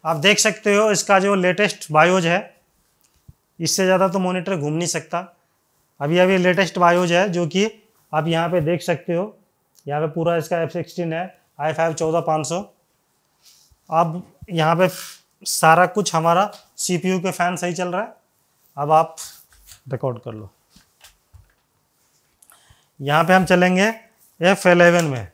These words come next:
फर्स्ट ऑप्शन डिस्प्ले आईजीपीएक्स। जब आप कभी इसके अंदर में ग्राफिक कार्ड लगाओ,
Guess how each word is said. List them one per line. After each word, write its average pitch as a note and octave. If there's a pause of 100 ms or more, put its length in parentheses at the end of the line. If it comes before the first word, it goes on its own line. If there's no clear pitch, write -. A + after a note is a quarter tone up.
(220)
फर्स्ट D#3+
ऑप्शन G3 (440)
डिस्प्ले F3 (1000)
आईजीपीएक्स। D3+ (380)
जब D#3
आप E3+
कभी F3+
इसके F#3
अंदर F3+
में G#3 (160)
ग्राफिक D#3
कार्ड E3+
लगाओ, E3+